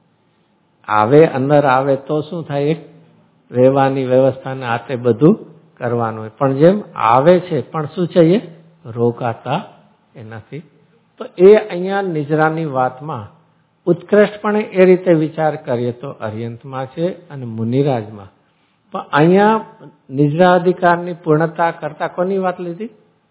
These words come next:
સમ્યક દ્રષ્ટિના. એમ કહીને આચાર્ય દેવે શું સિદ્ધ કરવું છે? કે અમે જે નિજરા કહીએ છીએ, નિજરા કે કઈ છે આચાર્ય દેવ? નિજરા કેટલા પ્રકારની છે? શરૂઆતની ગાથામાં આવી ગઈ,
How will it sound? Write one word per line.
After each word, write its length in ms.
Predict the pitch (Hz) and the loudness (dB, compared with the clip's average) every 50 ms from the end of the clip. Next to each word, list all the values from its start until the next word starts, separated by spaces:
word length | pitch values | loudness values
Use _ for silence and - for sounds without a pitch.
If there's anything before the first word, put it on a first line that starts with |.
| _ _ _ | _ _ _
સમ્યક 480 | - - - 127 123 120 117 123 123 117 113 | -20 -10 -8 -6 -4 -2 -2 0 -2 -2 -2
દ્રષ્ટિના. 580 | 127 117 104 - - - 113 107 110 110 98 101 - _ _ _ _ _ _ _ _ _ _ - | -4 -8 -10 -10 -12 -16 -16 -16 -16 -16 -18 -20 -20 _ _ _ _ _ _ _ _ _ _ 0
એમ 180 | 175 185 190 196 | 2 4 4 2
કહીને 440 | 190 190 185 175 175 170 170 175 175 | 2 4 4 4 4 4 2 0 0
આચાર્ય 600 | 175 175 131 127 131 131 - 175 160 151 156 151 | 0 0 0 -2 -2 0 2 2 2 2 2 0
દેવે 200 | 156 147 147 151 | -2 -2 -2 -2
શું 180 | 143 - - 151 | -4 -6 -12 -18
સિદ્ધ 280 | - - 147 127 120 123 | -14 -12 -12 -12 -10 -12
કરવું 340 | - - 120 104 104 104 101 | -12 -14 -16 -18 -18 -18 -20
છે? 180 | - _ 147 123 _ _ _ _ _ _ _ _ _ _ _ _ _ _ _ _ _ _ _ _ _ _ _ _ _ _ _ _ _ _ _ _ - | -20 _ -20 -20 _ _ _ _ _ _ _ _ _ _ _ _ _ _ _ _ _ _ _ _ _ _ _ _ _ _ _ _ _ _ _ _ -4
કે 80 | 220 226 - - - | -4 -4 -4 -6 -6
અમે 320 | 156 165 165 170 196 233 247 247 | -4 -2 2 4 4 4 4 4
જે 160 | 208 233 247 | 4 4 2
નિજરા 460 | 233 226 208 190 185 165 185 190 196 185 | 4 4 4 2 2 4 4 2 2 2
કહીએ 480 | 190 - - 143 131 131 127 127 123 117 | 0 -4 -6 -6 -4 -4 -4 -4 -6 -8
છીએ, 280 | - - - 110 107 104 104 _ _ _ _ _ _ _ _ _ _ _ _ _ _ _ _ _ _ - | -10 -16 -18 -20 -20 -20 -20 _ _ _ _ _ _ _ _ _ _ _ _ _ _ _ _ _ _ -6
નિજરા 280 | 127 143 143 147 170 170 | -4 -2 2 4 4 2
કે 160 | 165 - 190 190 | 2 2 0 0
કઈ 220 | 190 - 185 185 175 | 0 0 -2 -2 -2
છે 120 | 185 190 | -4 -6
આચાર્ય 400 | 175 160 156 151 - 175 170 160 | -8 -8 -8 -8 -8 -8 -8 -8
દેવ? 180 | 160 170 175 170 | -8 -8 -8 -8
નિજરા 320 | 156 147 147 143 147 160 160 | -6 -4 -4 -2 -2 -2 -4
કેટલા 260 | 156 165 160 165 170 | -4 -6 -8 -8 -8
પ્રકારની 540 | 165 165 165 165 - 156 143 143 147 147 143 | -8 -10 -12 -12 -12 -12 -12 -10 -12 -14 -14
છે? 180 | - - 165 185 - _ _ _ _ _ _ _ _ _ _ _ _ _ _ _ _ _ _ _ _ _ _ _ _ _ _ _ _ _ - | -14 -14 -16 -16 -16 _ _ _ _ _ _ _ _ _ _ _ _ _ _ _ _ _ _ _ _ _ _ _ _ _ _ _ _ _ -2
શરૂઆતની 520 | 143 135 143 147 147 147 147 - 156 143 | 0 2 4 4 4 4 2 0 -6 -6
ગાથામાં 480 | 135 143 139 131 - - 143 147 147 156 | -4 -2 -4 -4 -4 -8 -12 -10 -6 -4
આવી 140 | 185 208 208 | -4 -2 -2
ગઈ, 160 | 190 175 | -2 -4